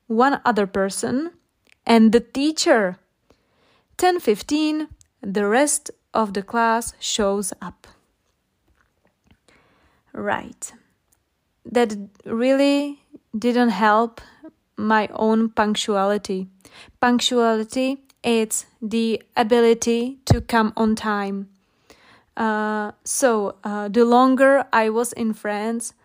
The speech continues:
the later <laughs> I was showing up everywhere. I was just embracing chaos. <laughs>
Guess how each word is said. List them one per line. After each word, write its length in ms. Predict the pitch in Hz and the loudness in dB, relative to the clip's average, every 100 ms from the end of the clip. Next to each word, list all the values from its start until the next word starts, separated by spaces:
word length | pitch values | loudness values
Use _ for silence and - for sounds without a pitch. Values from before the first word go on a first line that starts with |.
| _ - | _ -4
the 160 | 226 220 | 2 4
later 600 | 226 233 226 240 240 233 - - - | 4 4 2 2 2 0 -4 -6 -12
<laughs> 340 | - - _ | -20 -20 _
I 400 | - 220 214 214 - | 0 2 2 0 -2
was 300 | 220 220 - | -4 -4 -10
showing 540 | - - 226 214 220 - | -10 -4 -2 0 -2 -4
up 300 | - 208 - - _ _ _ _ _ _ - | -6 -6 -8 -20 _ _ _ _ _ _ -12
everywhere. 640 | 190 208 202 180 170 175 _ _ _ _ _ _ _ _ _ - | -6 -6 -6 -6 -8 -14 _ _ _ _ _ _ _ _ _ 0
I 240 | 262 285 | 4 4
was 340 | 262 277 269 | 4 2 0
just 400 | 220 233 226 - - _ | -4 -4 -4 -8 -16 _
embracing 920 | 240 226 220 233 226 240 - 226 220 220 - - | -2 0 2 2 2 0 -4 -4 -4 -6 -12 -18
chaos. 600 | - 208 190 175 185 - | -8 -4 -4 -4 -4 -6
<laughs> 40 | - | -6